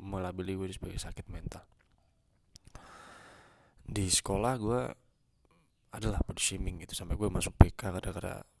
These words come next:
tengkar masalah itu. Gue di-, diajak lah pokoknya, dia di body shaming, shaming gitu. Itu kelas satu itu.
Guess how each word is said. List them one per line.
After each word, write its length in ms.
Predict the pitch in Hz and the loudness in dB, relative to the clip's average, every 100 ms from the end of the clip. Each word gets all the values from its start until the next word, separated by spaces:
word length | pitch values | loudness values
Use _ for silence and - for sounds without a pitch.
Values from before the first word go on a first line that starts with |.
| _ _ - | _ _ -8
tengkar 320 | - 101 - - | -6 -6 4 8
masalah 300 | - 90 85 | 8 6 -8
itu. 240 | - - - 87 - _ _ _ - - - - - - - - _ - - _ - | -6 0 0 0 -6 _ _ _ -20 -20 -20 -20 -20 -20 -20 -20 _ -20 -20 _ -4
Gue 120 | 104 | -4
di-, 560 | 95 90 90 92 92 95 | -2 -4 -4 -6 -10 -4
diajak 480 | 98 98 104 101 | -2 -2 -2 0
lah 80 | 101 | 4
pokoknya, 320 | 90 87 85 | 8 6 4
dia 240 | 76 - 78 | -14 -12 -12
di 160 | - - - - - | -12 -20 -20 -20 -14
body 220 | - - | -6 -2
shaming, 320 | - 95 92 | 0 -2 -4
shaming 400 | 90 95 87 90 | -6 -6 -6 -10
gitu. 240 | 87 87 90 85 - - - - - - _ _ _ - - - | -8 -6 0 0 0 -6 -18 -20 -20 -20 _ _ _ -20 -20 -6
Itu 120 | 131 110 | 0 2
kelas 240 | 98 - | 2 0
satu 320 | 92 - 101 92 | -2 0 2 4
itu. 160 | - | 4